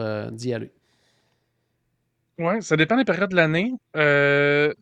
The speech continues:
Speaker 2: souvent, parce que les transports à Disney, des fois, là, au niveau des autobus,
Speaker 1: Ouais.
Speaker 2: ils changent leur méthode de faire. Euh, puis souvent, ils changent ça en plein milieu de ma semaine que je suis là, là.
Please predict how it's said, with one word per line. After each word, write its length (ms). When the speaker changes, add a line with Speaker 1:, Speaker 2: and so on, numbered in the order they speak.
Speaker 2:
souvent, 840
parce 220
que 80
les 180
transports 340
à 80
Disney, 380
des 160
fois, 160
là, 160
au 60
niveau 180
des 180
autobus, 400
Speaker 1:
Ouais. 100
Speaker 2:
ils 40
changent 240
leur 100
méthode 300
de 100
faire. 460
Euh, 500
puis 140
souvent, 400
ils 320
changent 300
ça 100
en 320
plein 200
milieu 280
de 80
ma 140
semaine 340
que 100
je 80
suis 100
là, 140
là. 60